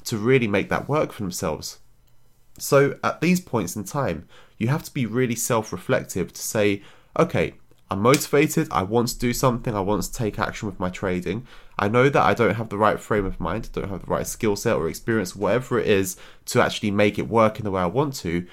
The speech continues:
so I'm going to do something instead." You see, some people will wake up and they're not feeling in the right headspace to make things work for them, and they'll decide, "Okay, you know what? Today I'm going to watch YouTube, or today I'm going to go and do something else, play computer games or something."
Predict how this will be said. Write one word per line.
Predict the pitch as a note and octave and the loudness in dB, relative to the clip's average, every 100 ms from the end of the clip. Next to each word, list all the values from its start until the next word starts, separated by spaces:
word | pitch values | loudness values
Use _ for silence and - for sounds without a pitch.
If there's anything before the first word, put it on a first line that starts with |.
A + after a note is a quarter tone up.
| - - | -20 -12
so | - B2 | 0 2
I'm | B1+ A2 A#2+ | 4 2 2
going | A2 | -2
to | G#2 | -2
do | - G2 | -4 -6
something | - G2 - F#2 F2 | -2 -4 -2 -4 -4
instead." | - E2 - - E2 - _ - - - - - | -6 -6 -4 -2 -2 -4 _ -20 -20 -20 -20 -12
You | - | -6
see, | F2 | -4
some | - D3+ F3 | 0 4 4
people | F3+ A2+ G2+ | 2 -2 0
will | F2 F2+ | -2 0
wake | F#2 F#2 - | 2 0 0
up | F2+ D2+ - | 0 0 -2
and | F2 | -2
they're | F2+ | -2
not | F#2+ C#2+ | -2 -2
feeling | - A2+ G2 F#2+ | 0 0 0 0
in | F2+ | -2
the | F2+ | 0
right | G2 F2+ | 2 2
headspace | F#2+ A2+ - - G2+ F#2 - - | 0 -4 -2 0 2 2 -4 -6
to | F#2+ | -2
make | F#2 - | -2 -2
things | G2+ F2+ | -4 -2
work | A2 A#2+ D2+ | 2 2 2
for | - | -2
them, | F2+ E2+ F2 - - - | -2 -2 -2 -8 -12 -4
and | G2+ | 0
they'll | A#2 A2 | 4 4
decide, | F2+ - G2+ F#2+ F2+ | 2 -2 0 0 -2
"Okay, | F2 G2 | -8 -6
you | E2+ F#2 | -4 -2
know | G#2+ A#2+ | -2 0
what? | B2+ E2+ | 0 0
Today | - - | -4 2
I'm | A#2 A2+ | 2 2
going | A2 G2+ | 0 -2
to | - | 0
watch | G2 C2+ - | -2 -2 -4
YouTube, | D#2+ - D#2 A1+ - - - - | -6 -4 -6 -8 -12 -20 -12 -2
or | F#2 | -2
today | F2+ - | 0 2
I'm | A2+ G#2 | 4 4
going | G2+ G2 | 2 2
to | F#2 - | 0 -4
go | F#2 F2 | 0 0
and | F2+ | 0
do | G2+ F2+ | -2 -2
something | A2 C#2+ F2+ | -2 -4 -4
else, | C#2 - | -6 -4
play | - A2+ | -2 -2
computer | G2+ - F#2 - | -4 -8 -6 -6
games | - E2 D2+ | -4 -4 -4
or | |
something." | C#2 G2 - D2+ C#2 | -6 -6 -4 -6 -8